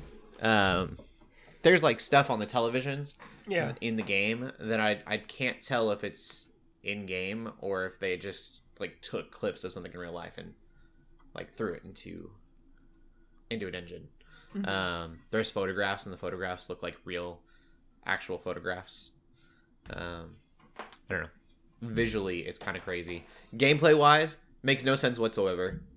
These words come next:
Speaker 1: Uh, it just tells you what to do, and then you do the things. Um,
Speaker 2: That's like all Quantic Dream games. They n-, never make any sense. You just play 'em.
Speaker 1: Yeah.
Speaker 3: They are pretty
Speaker 1: It's like
Speaker 3: strange.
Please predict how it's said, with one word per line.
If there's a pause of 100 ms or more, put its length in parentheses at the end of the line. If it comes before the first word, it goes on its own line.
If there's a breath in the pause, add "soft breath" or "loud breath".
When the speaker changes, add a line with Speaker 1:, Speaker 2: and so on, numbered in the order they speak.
Speaker 1:
Uh,
it
just
tells
you
what
to
do,
and
then
you
do
the
things. (540 soft breath)
Um,
Speaker 2:
That's
like
all
Quantic
Dream
games.
They
n-, (160)
never
make
any
sense. (140)
You
just
play
'em.
Speaker 1:
Yeah.
Speaker 3:
They
are
pretty
Speaker 1:
It's
like
Speaker 3:
strange.